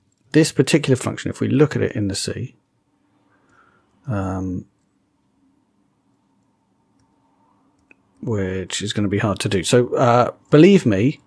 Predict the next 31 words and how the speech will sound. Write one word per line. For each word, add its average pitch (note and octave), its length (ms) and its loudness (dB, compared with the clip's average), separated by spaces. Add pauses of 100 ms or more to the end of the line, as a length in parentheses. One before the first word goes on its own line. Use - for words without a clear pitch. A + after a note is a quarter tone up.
because A2+ 240 0
I A2+ 60 6
read B2+ 260 6
the A#2+ 220 4
readme, A2 480 -2 (1160)
um, G#2+ 540 -4 (540)
that G#2 400 -2 (140)
this E3 180 4
always D#3 420 6
returns B2 300 0
zero F#2+ 180 0
no G#2 140 -2
matter G#2+ 240 -4
what. F2+ 240 -10 (160)
So - 180 0
actually, D#3 380 0
the A#2 100 0
return D#3+ 360 2
value G#2+ 360 -2
of G#2 80 -8
this F#2+ 180 -8
function, - 380 -10
no G2 120 -6
use. D3+ 420 -2 (520)
So - 120 -4
let's G#2 200 -2
just - 280 -10
get - 100 -6
rid - 140 -8
of - 100 -20
it. - 60 -20